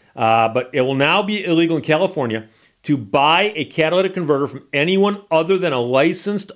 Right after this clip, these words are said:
auto dismantler or a dealer under this new law. You take away the market for stolen goods, you can help cut down on stealing, the governor said.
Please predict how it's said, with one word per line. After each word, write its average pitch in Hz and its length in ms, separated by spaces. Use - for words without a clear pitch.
auto 170 340
dismantler 160 880
or 139 140
a 127 40
dealer 113 480
under 131 180
this 123 200
new 135 140
law. 117 320
You 113 220
take 165 280
away 170 300
the 151 80
market 156 400
for - 80
stolen 151 340
goods, 160 340
you 156 80
can 135 140
help 160 260
cut 165 220
down 151 260
on 131 200
stealing, 147 580
the 98 80
governor 107 320
said. 156 380